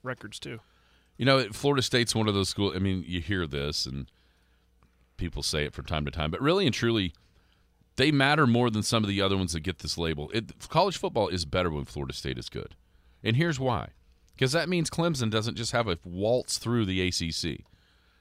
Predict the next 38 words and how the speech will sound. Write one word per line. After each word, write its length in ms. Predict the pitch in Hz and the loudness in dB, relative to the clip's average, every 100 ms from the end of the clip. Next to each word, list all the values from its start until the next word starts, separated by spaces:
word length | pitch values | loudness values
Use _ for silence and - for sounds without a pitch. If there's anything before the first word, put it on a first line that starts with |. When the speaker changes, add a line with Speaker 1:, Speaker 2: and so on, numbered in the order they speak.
| - | -2
Speaker 2:
Same 240 | - 147 | 4 4
reason 300 | 151 143 139 | 4 4 4
why 100 | 131 | 2
when, 300 | 127 120 107 92 | 2 2 2 2
when 160 | 107 | -2
people 220 | 131 120 | -2 -2
would 100 | 117 | -2
say 160 | - 113 | 0 0
that 160 | 110 104 | 2 2
about 240 | 101 - | 0 0
Texas, 500 | - 117 - 71 - _ _ - | -2 -2 -4 -6 -8 _ _ -6
so 160 | - 104 | -2 2
that 100 | 104 | 2
Oklahoma 540 | 120 107 107 117 95 | 2 2 2 2 2
wouldn't 240 | 95 87 | 0 0
have 160 | 101 90 | -2 -2
just 240 | 92 - | -4 0
a 80 | 85 | 0
waltz 400 | 80 92 98 - | 2 2 2 -2
through 220 | - 92 | -4 -2
the 100 | 82 | -2
Big 160 | 78 76 | -2 -4
Twelve. 380 | - 71 50 - - _ _ _ _ _ _ _ _ _ _ - | -2 -4 -4 -10 -20 _ _ _ _ _ _ _ _ _ _ -6
U 160 | 90 95 | 0 2
S 120 | - | 2
C 220 | 101 92 | 0 2
out 160 | 87 76 | 2 2
west. 460 | 71 - - - - _ - _ _ _ _ _ _ _ _ _ _ _ - - | -4 -4 -12 -16 -20 _ -20 _ _ _ _ _ _ _ _ _ _ _ -16 -4
You 160 | 92 98 | 2 2
know, 80 | 85 | 2
same 300 | - 92 90 | 2 2 4
way 160 | 87 | 4
about, 260 | 80 82 76 64 67 | 4 2 0 -8 -8
about 320 | 80 76 80 | -6 0 0
different 260 | 78 78 78 | 0 -8 -6
teams 240 | 85 76 73 | -2 -2 -2
out 160 | 71 | -4
there. 260 | 76 58 | -6 -6